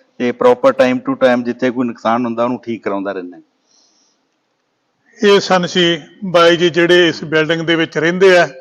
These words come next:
Speaker 2: ਸਰੂਪਿੰਦਰ ਸਿੰਘ ਇਹਨਾਂ ਦਾ ਨਾਮ ਹੈ। ਤੇ ਕਿੰਨੀ ਵੱਡੀ ਗੱਲ ਆ ਇਹ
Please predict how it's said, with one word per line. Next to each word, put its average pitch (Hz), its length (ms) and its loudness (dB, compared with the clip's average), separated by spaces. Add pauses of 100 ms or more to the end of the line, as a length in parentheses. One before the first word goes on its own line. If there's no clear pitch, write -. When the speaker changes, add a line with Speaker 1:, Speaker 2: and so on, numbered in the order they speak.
(800)
Speaker 2:
ਸਰੂਪਿੰਦਰ 190 760 2
ਸਿੰਘ 175 260 -2 (180)
ਇਹਨਾਂ 185 260 0
ਦਾ 175 100 2
ਨਾਮ 156 320 2
ਹੈ। 156 180 -2 (600)
ਤੇ 208 100 2
ਕਿੰਨੀ 208 680 2 (640)
ਵੱਡੀ 175 480 0
ਗੱਲ 196 200 4
ਆ 175 160 4
ਇਹ 156 180 -2